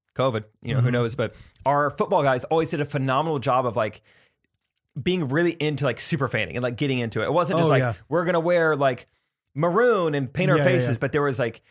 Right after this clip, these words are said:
Speaker 1: a theme every night, and it was, like, well thought out, and, like, people
Speaker 2: Right.
Speaker 1: wanted to get invited to, like, know what the theme was. And, like, small town basketball was, like, a huge, I mean, everyone's there.
Speaker 2: Right.
Speaker 1: And I think it was, like, a, it was, like, a performance piece.
Speaker 2: Yeah,
Speaker 1: It
Speaker 2: yeah, yeah.
Speaker 1: was, like, uh, what's that one school that, like, they have the magic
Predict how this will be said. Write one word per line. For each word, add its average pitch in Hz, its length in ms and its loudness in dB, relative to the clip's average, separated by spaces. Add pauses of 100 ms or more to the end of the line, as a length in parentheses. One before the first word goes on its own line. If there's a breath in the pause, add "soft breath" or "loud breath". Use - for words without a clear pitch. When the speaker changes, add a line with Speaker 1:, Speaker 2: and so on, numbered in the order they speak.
(280 soft breath)
Speaker 1:
a 127 40 -4
theme 196 600 -2 (260 soft breath)
every 170 240 0
night, 160 200 2
and 147 100 0
it - 20 0
was, 123 100 -2
like, 117 140 -4
well 135 200 2
thought 127 200 0
out, 110 120 0
and, 117 80 -4
like, 117 120 -6
people 139 200 0
Speaker 2:
Right. 117 120 0
Speaker 1:
wanted 160 320 0
to 139 40 0
get 120 200 -6
invited 110 580 -2
to, - 80 -6
like, 117 160 -4
know 117 160 0
what 117 140 -2
the 110 80 -6
theme 107 260 -6
was. 95 220 -6
And, 123 100 -4
like, - 120 -4
small 202 260 0
town 123 440 -2
basketball 113 540 -4
was, 104 120 -6
like, 101 100 -6
a 101 40 -10
huge, 110 360 -6
I 101 60 0
mean, 107 200 -4
everyone's 135 420 -2
there. 113 460 0
Speaker 2:
Right. 113 240 -6 (120)
Speaker 1:
And 120 120 -4
I - 40 -2
think 127 140 -6
it 123 40 -4
was, 113 100 -4
like, 110 100 -6
a, 98 120 -2
it - 20 -4
was, 113 120 -8
like, 120 80 -8
a 117 40 -6
performance 135 480 -4
piece. - 400 -10
Speaker 2:
Yeah, 165 220 0
Speaker 1:
It 151 40 2
Speaker 2:
yeah, 147 100 2
yeah. 139 80 2
Speaker 1:
was, 120 160 -4
like, 110 280 0
uh, 104 380 0 (500)
what's 220 200 -4
that 208 180 -2
one 156 260 -2
school 151 460 0
that, 135 160 -2
like, 120 200 -2
they 127 100 -2
have 127 140 -2
the 123 60 -2
magic 123 460 -2